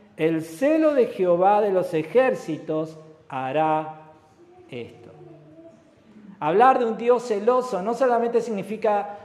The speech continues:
hablar de alguien que quiere el cien por ciento de nuestro corazón, sino que a-,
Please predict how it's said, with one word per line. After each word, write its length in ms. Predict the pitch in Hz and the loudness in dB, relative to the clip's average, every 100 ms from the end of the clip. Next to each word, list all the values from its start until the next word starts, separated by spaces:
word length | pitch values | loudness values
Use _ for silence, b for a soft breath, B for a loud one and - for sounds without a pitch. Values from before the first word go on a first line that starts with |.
| - | -4
hablar 360 | 160 190 208 202 | -2 2 2 4
de 100 | 208 | 4
alguien 220 | 208 185 | 2 -2
que 140 | 170 | -2
quiere 180 | 185 208 | 0 0
el 60 | 202 | 0
cien 180 | 214 | -4
por 140 | 196 185 | -2 -4
ciento 220 | 202 202 | -2 -2
de 80 | 185 | -4
nuestro 260 | 160 170 | -4 -6
corazón, 560 | 165 151 151 226 220 202 B B - | -4 -4 -2 -2 -2 -4 B B -6
sino 220 | 190 233 | -2 4
que 120 | 254 | 4
a-, 340 | 226 - - | 4 2 -12